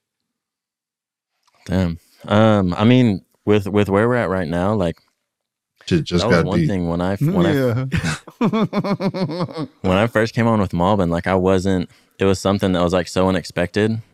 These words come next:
Speaker 1: I was like, I didn't really know what I was getting into. I didn't know what it was gonna be like. And, like, with the way the brand's growing, like, there's a lot,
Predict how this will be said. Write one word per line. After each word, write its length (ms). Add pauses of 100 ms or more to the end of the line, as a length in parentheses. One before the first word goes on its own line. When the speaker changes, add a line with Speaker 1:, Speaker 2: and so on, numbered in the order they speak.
(540)
Speaker 1:
I 120
was 120
like, 160
I 60
didn't 240
really 200
know 120
what 100
I 20
was 140
getting 280
into. 300
I 40
didn't 180
know 100
what 100
it 40
was 140
gonna 140
be 80
like. 380
And, 100
like, 220 (1200)
with 140
the 140
way 180
the 100
brand's 320
growing, 300
like, 140
there's 220
a 40
lot, 560